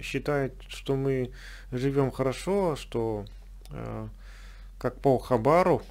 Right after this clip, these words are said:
а, это вот Нур Отан. Мы нуратановцы, мы должны, э, стоять, э, плечо к плечу на этом митинге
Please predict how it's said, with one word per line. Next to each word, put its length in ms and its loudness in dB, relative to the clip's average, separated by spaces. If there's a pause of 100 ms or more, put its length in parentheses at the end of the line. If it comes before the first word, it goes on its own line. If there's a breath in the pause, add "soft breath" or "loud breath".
(120)
а, 340 -6
это 240 -4
вот 260 0
Нур 160 0
Отан. 480 0 (100)
Мы 400 -6 (360)
нуратановцы, 800 0
мы 320 -2 (240)
должны, 560 0 (560 loud breath)
э, 280 -6
стоять, 640 0 (300)
э, 320 -6 (240)
плечо 360 0
к 140 -10
плечу 540 0
на 140 2
этом 180 0
митинге 540 -4